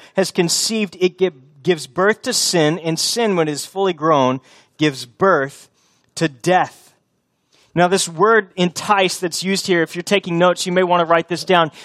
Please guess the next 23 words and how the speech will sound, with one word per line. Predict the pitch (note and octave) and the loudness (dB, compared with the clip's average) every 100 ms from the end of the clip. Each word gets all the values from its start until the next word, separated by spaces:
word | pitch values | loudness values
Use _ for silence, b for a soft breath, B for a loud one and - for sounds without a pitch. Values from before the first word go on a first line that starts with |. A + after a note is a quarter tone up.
| B | B
It's, | G3 F3+ - | 0 0 -2
it's | - E3 | -6 0
actually | G#3 - - F#3+ | 2 2 2 2
a | D#3+ | 2
fishing | D3 - G#3+ - F#3 | -4 0 0 2 -2
term. | D3 E3 C3+ G#2+ - _ _ _ _ _ _ b b | -2 -2 0 -2 -8 _ _ _ _ _ _ b b
It's | F3+ G3+ | -2 -2
a | |
term | - G#3+ G#3+ G#3+ F3+ | 0 2 2 0 -2
that's | F3+ F#3 - | 0 0 -2
used | G3 G3+ - | -2 -2 -2
to | F#3 | -4
talk | - F#3+ F#3 | 0 0 2
about | F#3 F3+ E3 | 0 0 -2
luring | D#3+ F#3+ G#3 G3+ F3+ | 0 2 4 2 2
an | D3+ E3 | 0 0
animal | E3 F3 F3+ E3+ F3 F3+ | 0 2 2 2 2 2
or | C#3+ | 0
a | C#3 | 0
fish | - F#3 - | 0 0 0
into | E3+ E3 D3 | -2 -2 -2
a | |
trap. | - - F3 C3+ - | -4 -2 0 0 -4